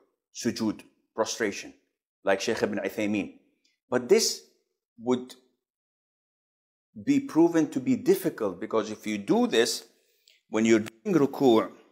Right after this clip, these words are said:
and you're looking at the position of your prostration, you will find that your head is a bit tilted." So Sheikh Al-Albani says,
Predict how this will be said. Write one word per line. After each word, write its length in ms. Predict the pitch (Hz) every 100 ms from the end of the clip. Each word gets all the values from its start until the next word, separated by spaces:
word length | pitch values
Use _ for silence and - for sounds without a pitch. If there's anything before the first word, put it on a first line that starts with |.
| _ _ _ _ - _ -
and 160 | 123
you're 200 | 120 120 180
looking 260 | 202 226
at 140 | 160 131
the 80 | 123
position 560 | - 117 165 - 151
of 160 | 123 110
your 180 | 113 107
prostration, 1000 | - 120 117 - 175 175 - 233 254 - - _ _
you 160 | 110 123
will 160 | 120
find 560 | 117 156 165 196 208 - - 113 127
that 280 | 131 131
your 240 | 120 117 113
head 300 | 156 160 135
is 120 | 117
a 80 | 113
bit 240 | 135 135
tilted." 420 | - 120 - 76 - _ _ _ _ _ _ _ _ _ _ _ _ _ _ _
So 180 | - 143
Sheikh 200 | 156 202
Al-Albani 400 | 196 160 165 151
says, 440 | 147 113 92 -